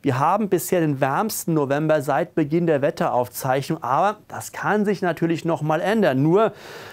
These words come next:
wir sehen nächste Woche noch mal viel Wärme, fünfzehn, sechzehn, siebzehn Grad in einigen Regionen, und danach kommt auch nicht die große Abkühlung. Deswegen hatte November auch jetzt die Chance, zu den fünf wärmsten zu kommen seit Beginn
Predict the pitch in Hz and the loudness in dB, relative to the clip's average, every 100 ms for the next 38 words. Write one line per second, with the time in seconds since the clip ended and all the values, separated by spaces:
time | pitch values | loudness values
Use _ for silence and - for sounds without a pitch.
0 | - 165 139 175 202 185 180 - 160 147 | 0 2 2 2 2 2 0 0 -2 2
1 | 185 190 190 165 160 135 - 220 233 190 | 0 0 0 2 0 -2 -4 0 2 2
2 | 156 160 208 147 - 196 220 - - 165 | 2 0 0 -2 0 0 0 -2 -2 0
3 | 143 175 - 175 143 175 208 - 175 151 | 2 -2 0 0 0 -2 -4 -2 0 0
4 | 131 156 240 180 135 143 156 156 160 160 | -2 -2 -2 -2 0 0 2 0 0 0
5 | 160 160 202 196 - - - 160 143 135 | 0 2 2 0 -6 -18 -2 0 2 0
6 | 143 196 214 - 185 170 - 190 233 - | 0 0 -2 -2 -2 0 0 2 2 0
7 | 156 - 151 131 131 185 226 - 135 127 | -2 -2 -6 -2 2 2 4 0 0 -2
8 | - - 180 190 202 165 143 - 135 170 | -2 -2 2 4 4 2 0 0 2 4
9 | 202 226 196 - - - 143 190 208 180 | 4 2 -2 -12 -20 0 2 2 0 2
10 | 151 180 196 196 135 143 - 156 165 196 | 2 2 2 2 2 0 0 -2 0 -2
11 | - 185 143 - 156 185 196 196 196 - | -4 -4 -4 2 2 2 -2 0 -2 -2
12 | - - 175 160 - 196 190 147 151 151 | -16 -2 0 0 0 0 0 -2 0 0
13 | 214 214 - - 214 202 196 - 190 - | -2 -4 -8 -2 0 0 -2 -2 -2 0
14 | 180 190 185 165 160 160 180 160 175 175 | 0 2 0 2 0 0 -2 2 2 0